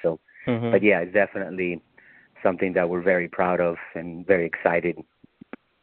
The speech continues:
Speaker 2: Yeah, that's, that's
Speaker 1: to see.
Speaker 2: great, and, and it's, it's glad, good to, to hear this, and, you know, stories like,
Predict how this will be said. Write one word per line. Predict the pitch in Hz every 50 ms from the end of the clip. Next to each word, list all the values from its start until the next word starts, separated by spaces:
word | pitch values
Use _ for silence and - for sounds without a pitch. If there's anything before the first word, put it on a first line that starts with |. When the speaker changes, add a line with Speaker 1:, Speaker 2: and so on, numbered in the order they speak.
| _ - -
Speaker 2:
Yeah, | 117 113 110 110 - - - -
that's, | 120 113 110 _ _ -
that's | 120 113 -
Speaker 1:
to | -
see. | -
Speaker 2:
great, | - 117 113 110 110
and, | 110 110 107 110 - _ _ _ _ _ _ _ _ _ _ _ _ -
and | - 120 117
it's, | 113 - - -
it's | - 120 - - -
glad, | - 123 135 139 143 139 143 127 _ _ _ _ _ - 110
good | - 123 127 120 -
to, | - 117 113 107
to | - - 117
hear | 98 117 123 127 127
this, | 131 139 135 - -
and, | 113 107 107 104 101 _ _ _ _ _ _ _ _ _ _ -
you | - 120
know, | 113 110 107 - -
stories | - 127 123 123 120 117
like, | 120 113 113